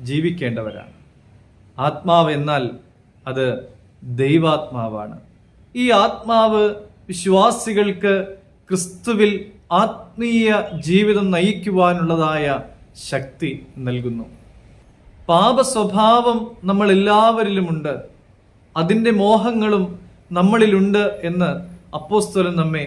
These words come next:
ഓർമ്മപ്പെടുത്തുകയാണ്. നമ്മളിലുള്ള ഈ ജഡാഭിലാഷങ്ങളെ തോൽപ്പിക്കുവാൻ, അതിനെ കീഴടക്കുവാനായിട്ട് നമ്മൾ ഓരോരുത്തരും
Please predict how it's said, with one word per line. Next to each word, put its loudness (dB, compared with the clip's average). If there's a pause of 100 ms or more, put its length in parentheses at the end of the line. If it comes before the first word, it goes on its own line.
(400)
ഓർമ്മപ്പെടുത്തുകയാണ്. -6 (760)
നമ്മളിലുള്ള 4 (680)
ഈ 4 (140)
ജഡാഭിലാഷങ്ങളെ 2 (240)
തോൽപ്പിക്കുവാൻ, 0 (540)
അതിനെ 2 (160)
കീഴടക്കുവാനായിട്ട് 0 (500)
നമ്മൾ 0 (160)
ഓരോരുത്തരും 2